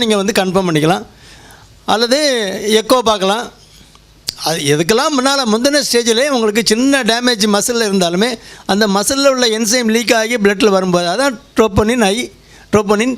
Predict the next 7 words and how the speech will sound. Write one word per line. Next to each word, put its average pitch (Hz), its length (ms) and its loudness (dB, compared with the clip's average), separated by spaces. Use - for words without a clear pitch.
T, 196 120 2
அந்த 180 120 2
என்சைம் 226 380 0
ரெண்டும் 247 260 0
அனலைஸ் 262 380 0
பண்ணி 240 140 0
பார்த்தா 220 200 0